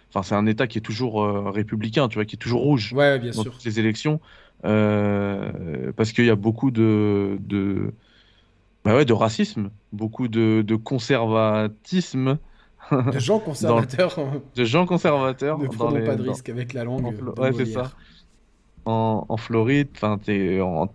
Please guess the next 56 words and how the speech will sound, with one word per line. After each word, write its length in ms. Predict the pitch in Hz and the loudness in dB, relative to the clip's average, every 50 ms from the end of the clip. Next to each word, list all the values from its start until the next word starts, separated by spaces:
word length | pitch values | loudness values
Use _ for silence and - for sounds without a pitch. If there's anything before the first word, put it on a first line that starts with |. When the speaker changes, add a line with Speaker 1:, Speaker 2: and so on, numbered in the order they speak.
| - - | -10 -14
Speaker 1:
sur 240 | - - - 110 104 | -12 -8 -4 -2 2
le, 320 | 101 104 104 104 104 101 101 - | 2 4 4 4 2 0 0 2
au 80 | 107 110 | 4 6
niveau 220 | 113 110 110 113 | 6 8 6 6
des 200 | 104 110 107 110 | 6 6 6 6
armes, 260 | 135 127 123 117 104 - | 4 4 2 0 -2 -4
c'est 200 | - - - 107 | -8 -8 -6 -6
un 100 | 107 104 | -4 -4
des, 540 | 101 104 104 101 101 101 98 98 98 98 95 98 _ _ - - - _ _ | -4 -4 -4 -4 -4 -4 -4 -4 -4 -6 -8 -10 _ _ -20 -20 -20 _ _
c'est 120 | - - | -8 -4
un 60 | 101 | -2
des 180 | 101 107 101 101 | 0 0 0 0
États 160 | 107 107 117 | 0 2 2
les 120 | 107 104 104 | 2 2 0
plus 140 | - 110 | 0 -4
permissifs, 600 | 107 - 110 101 107 110 110 110 - - - - | -2 0 0 2 2 0 -2 0 -2 -2 -4 -2
tu 80 | - 107 | -4 -4
vois, 100 | 110 113 | -4 -4
tu 100 | 113 - | -4 -6
peux 100 | _ 104 | _ -6
avoir... 180 | 101 98 95 92 | -6 -4 -6 -10
tu 140 | - - | -12 -16
peux, 580 | - _ 95 98 98 98 95 95 98 101 104 101 - - - - - - - - | -14 _ -8 -6 -4 -4 -4 -4 -4 -6 -6 -8 -8 -8 -10 -10 -10 -12 -12 -6
tout 80 | - 101 | 0 2
le 60 | 107 | 4
monde 200 | 107 107 107 107 | 6 6 4 4
peut 100 | - 98 | 4 2
avoir 220 | 98 98 92 95 | 4 4 2 2
des 180 | 98 104 101 107 | 2 2 2 4
armes 220 | 113 107 107 101 | 4 4 4 2
et 60 | 98 | -2
tout 120 | 95 - 98 | -4 -4 -4
là-bas. 300 | 98 98 104 104 - - - - - - - - - - - - - _ _ - - - - - | -2 0 0 0 0 -2 -8 -16 -20 -20 -20 -20 -20 -20 -20 -20 -20 _ _ -20 -20 -20 -12 -10
Alors 120 | - - - | -10 -10 -2
qu'il 60 | - | -2
y 40 | 104 | 0
a 40 | |
beaucoup 260 | 98 107 110 110 - 113 | 0 0 -2 -2 0 2
d'É-, 160 | 113 110 110 - | 2 2 0 0
d'États 320 | - 110 110 107 - 117 117 | -2 0 0 0 2 0 -2
qui 120 | 113 - | -2 -6
font 160 | - - 110 | -10 -6 -4
des 80 | 107 104 | -2 -2
lois 360 | 104 104 110 110 104 104 - 101 | 0 0 0 0 0 -2 -4 -6
de, 220 | 95 - 65 87 98 | -8 -8 -6 -6 -6
pour 220 | 98 - 110 92 | -6 -6 -4 0
réguler 320 | 107 110 104 107 110 110 110 | 0 0 2 2 2 4 2
un 80 | 104 | 2
petit 120 | 104 - - | 0 -4 -4
peu. 100 | - 131 | -2 0
La 120 | 117 107 | 0 0
Floride, 360 | 113 - - 104 104 110 110 | -2 -2 -4 -2 -2 -4 -6
c'est 220 | - - - - - | -6 -8 -8 -6 -2
hors 140 | - 95 110 | 0 0 0
de 80 | 101 110 | 0 0
question. 400 | 110 113 107 113 - 151 156 | -2 -4 -6 -2 -2 -2 -2